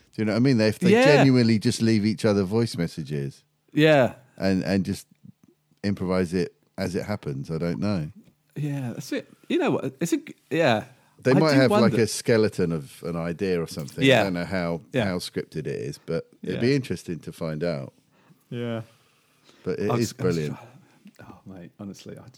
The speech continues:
Speaker 2: you've got a, that one about the, the sailor outfit.
Speaker 1: Well, you know, you know, Dan Skinner is the, who Roger is the guy that plays Angelos Epithemiou.
Speaker 2: <laughs> In,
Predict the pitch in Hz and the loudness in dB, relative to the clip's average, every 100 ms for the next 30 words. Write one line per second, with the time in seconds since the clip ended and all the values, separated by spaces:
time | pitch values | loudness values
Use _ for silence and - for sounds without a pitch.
0 | 117 113 104 - 90 95 - - 113 107 | -16 -14 -14 -14 -14 -14 -16 -14 -14 -12
1 | 104 95 87 90 - 127 _ _ _ _ | -14 -14 -16 -16 -16 -20 _ _ _ _
2 | _ _ _ _ _ _ _ 98 98 _ | _ _ _ _ _ _ _ -20 -20 _
3 | _ _ - - - - 95 95 90 - | _ _ -20 -20 -20 -20 -20 -18 -18 -2
4 | 139 147 156 170 156 147 - 123 143 143 | 2 2 2 2 2 0 -4 -2 0 2
5 | 127 120 101 120 113 104 - 120 98 87 | 2 2 0 0 0 -2 -2 -2 0 0
6 | 85 82 - - - 87 - - _ _ | -2 -4 -12 -14 -12 -12 -12 -20 _ _
7 | _ _ _ _ - - 98 95 101 87 | _ _ _ _ -16 -6 -4 0 0 0
8 | 73 71 69 80 85 - 82 87 85 - | -2 -6 -6 -6 -8 -8 -4 -2 -2 -4
9 | 90 85 82 90 85 85 80 76 - 82 | -2 -2 -2 -2 -2 -2 -2 -4 -8 -8
10 | - - 87 82 71 65 - _ _ _ | -8 -6 -4 -4 -6 -12 -18 _ _ _
11 | _ - - 123 - - - 131 107 | _ -20 -18 -18 -20 -20 -12 -8 -8